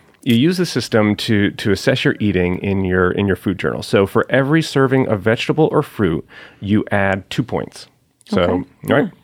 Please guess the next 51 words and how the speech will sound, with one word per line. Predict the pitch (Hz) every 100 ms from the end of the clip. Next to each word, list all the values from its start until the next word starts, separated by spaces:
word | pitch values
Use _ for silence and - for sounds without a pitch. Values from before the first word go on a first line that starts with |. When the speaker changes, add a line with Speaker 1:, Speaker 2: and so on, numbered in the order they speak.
| _
Speaker 2:
Simple | - 180 170 165
enough. | 170 240 277
Speaker 1:
After | 123 -
four | - 151 170
servings | - 131 110
a | 98
day, | 98 95
though, | 92 90
you | 92 101
only | 107 107 104
add | 90 95
one | 90 98 92
point | - 85 -
because | 90 104 92 90 87
the | 90
idea | 69 95 101 120 147
is | - 92 90 87 - - - - -
there's | 104 104
too | - 120
much | 101
of | 90
a |
good | 87 87
thing, | - 85 -
right? | - 98 - -
After, | 123 - 127 113 - -
after | 135 139
four | 120 117
servings | 113 107 104 104 95
of | 92
vegetables | 85 - - 82 -
or | 98
after | 76 -
four | 107 113
servings | 104 - 98 101 98
of | 92
fruits, | - - 104 85 -
and | 90
that's, | 87 - - -
that's | - -
separate. | 104 - -
That's | 98 -
not | 92 -
like | 87 82
fruits | - 98
and | 98
vegetables, | 87 - 87 78 85
four | - 90
servings. | - 92 85 85
It's | 87
like | -